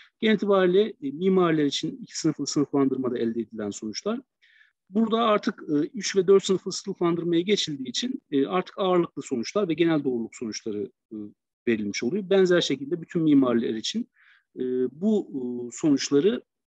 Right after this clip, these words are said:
e, şeyde elde etmiş durumdayız. Tabii ben bu çalışmada bir şey daha yaptım. E, aslında buradaki özet tabloları biraz daha olayı, e, daha özetlediği için buradan gitmem daha doğru olur.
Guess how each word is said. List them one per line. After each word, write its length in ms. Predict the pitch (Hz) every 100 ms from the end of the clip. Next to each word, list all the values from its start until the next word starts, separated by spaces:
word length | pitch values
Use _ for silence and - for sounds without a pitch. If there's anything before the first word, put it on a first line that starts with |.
| _ _
e, 200 | 135 131
şeyde 300 | 127 190 160
elde 180 | 202 165
etmiş 300 | 143 131 -
durumdayız. 420 | 113 101 98 - - -
Tabii 160 | 214
ben 160 | 220 226
bu 40 |
çalışmada 520 | 208 240 226 220 220 208
bir 60 |
şey 180 | - 226
daha 180 | 196 180
yaptım. 380 | 120 - - - _ _ -
E, 120 | 156
aslında 520 | 170 - 196 196 190 _ _ _
buradaki 280 | 190 190 190
özet 280 | 175 190 -
tabloları 600 | 185 180 180 180 190 - _ _ _ _
biraz 260 | 185 185 165
daha 260 | 180 175
olayı, 400 | 170 160 180 175
e, 160 | 175 143 135 135 135 135
daha 180 | 165 170
özetlediği 500 | 160 151 151 175 151
için 200 | 147 165
buradan 240 | 156 151
gitmem 280 | 139 - 135 127
daha 220 | 139 131
doğru 200 | 113 104
olur. 160 | 139